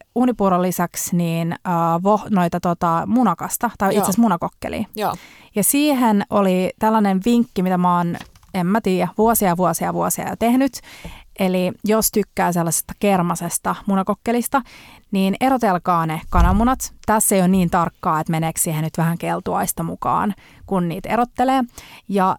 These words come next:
Speaker 1: sit paistakaa voissa tai öljyssä ensin ne valkuaiset niin, että ne menee ihan sellaiseksi niinku kokkeliksi. Ja sen jälkeen vaan lopuksi keltuaiset sekaan ja ehkä pikku nokaran vielä voita. Ja sit sekoittelette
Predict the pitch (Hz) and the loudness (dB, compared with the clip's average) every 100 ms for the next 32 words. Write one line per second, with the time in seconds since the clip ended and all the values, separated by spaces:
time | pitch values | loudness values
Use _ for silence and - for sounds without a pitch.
0 | - 214 - 294 - 214 202 185 180 233 | -2 -4 0 0 -2 -2 0 2 2 2
1 | 233 208 170 175 190 175 - - 233 226 | 0 0 0 0 0 0 -4 -2 0 2
2 | 180 170 180 165 165 - 180 190 180 190 | 0 2 2 0 -2 -6 -6 -4 -2 -2
3 | 175 180 208 220 175 170 165 165 165 165 | 0 0 2 2 2 0 0 -2 -2 -4
4 | - 160 147 _ 190 175 - - 226 - | -6 -6 -8 _ -4 -4 -6 -8 -8 -10
5 | - _ _ - - - - - 190 175 | -12 _ _ -20 -20 -20 -20 -6 0 0
6 | 170 - 285 269 196 - 190 185 202 220 | 0 0 2 4 2 2 0 2 2 2
7 | 226 185 - - - 262 247 202 175 170 | 2 -2 -4 -8 -6 -2 0 2 0 0
8 | 175 - 180 - 170 170 180 175 - 180 | -2 0 -2 0 -2 -2 -4 -4 -4 -4
9 | 175 _ 180 160 180 180 175 160 165 165 | -6 _ -6 -2 0 0 0 -2 -2 -2
10 | 170 180 165 - 180 214 - 240 233 185 | 2 0 0 -2 -2 -2 0 0 0 -4
11 | - 175 185 _ 196 | -2 -2 -2 _ -6